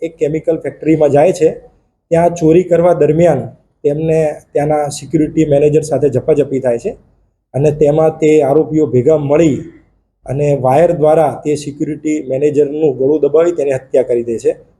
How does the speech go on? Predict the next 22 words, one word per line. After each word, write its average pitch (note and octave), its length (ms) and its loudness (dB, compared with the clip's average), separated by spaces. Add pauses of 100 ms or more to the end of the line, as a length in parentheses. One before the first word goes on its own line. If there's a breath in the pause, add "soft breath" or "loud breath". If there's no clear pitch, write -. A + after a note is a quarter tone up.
અને C#3 100 -4
ત્યાંથી C3+ 300 0
ભાગી A#2+ 280 0
જાય A2 200 0
છે. G2 200 -14 (1700 soft breath)
અ, D3 140 2
ચોરીનો E3+ 500 2
અંજામ E3+ 480 0
ક-, - 140 -8
કરવા D#3 300 0
ગયેલા, D#3+ 340 2
પરંતુ D#3+ 480 -2
આરોપ, D3+ 600 -2
અ, B2+ 140 0
ત્યાં C3 440 -6 (1000)
સંતોષસિંહ D#3 840 0
ભદોરિયા E3 420 2
નામના D#3+ 420 0
સિક્યુરિટી D#3 580 -6
ઇન્ચાર્જે D#3 420 0
તેમની D#3 320 -2
સાથે, D3+ 420 0